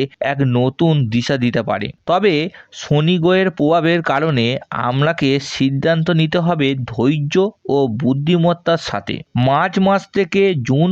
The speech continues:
পর্যন্ত সময়টা খুবই গুরুত্বপূর্ণ, বিশেষত যারা নতুন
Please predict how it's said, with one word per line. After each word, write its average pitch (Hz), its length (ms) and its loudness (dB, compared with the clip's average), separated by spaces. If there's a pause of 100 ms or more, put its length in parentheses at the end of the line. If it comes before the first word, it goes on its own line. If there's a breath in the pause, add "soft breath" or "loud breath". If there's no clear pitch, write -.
পর্যন্ত 180 400 0 (160)
সময়টা 151 500 0 (160)
খুবই 170 420 0
গুরুত্বপূর্ণ, 123 720 2 (340)
বিশেষত 202 560 2 (340)
যারা 135 260 0
নতুন 135 320 2